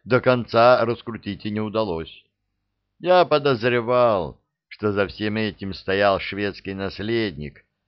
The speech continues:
Карл Густав Пфальцский. Они с сестренкой,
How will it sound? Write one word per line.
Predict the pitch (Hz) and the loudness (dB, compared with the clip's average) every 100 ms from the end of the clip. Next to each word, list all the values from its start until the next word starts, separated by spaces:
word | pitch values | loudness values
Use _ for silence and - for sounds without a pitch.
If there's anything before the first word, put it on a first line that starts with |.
| _ | _
Карл | - 113 107 101 95 | 2 4 4 2 -6
Густав | 101 123 - - 82 - - _ _ | -8 -10 -10 -8 -10 -10 -20 _ _
Пфальцский. | - - 131 104 78 - - - 69 58 _ _ _ _ _ _ _ - | -18 0 4 4 2 -10 -20 -18 -16 -18 _ _ _ _ _ _ _ -2
Они | 147 185 151 | 0 2 0
с | - | -2
сестренкой, | - 156 - 147 110 80 - 73 60 | -4 -4 -2 0 0 -2 -8 -10 -12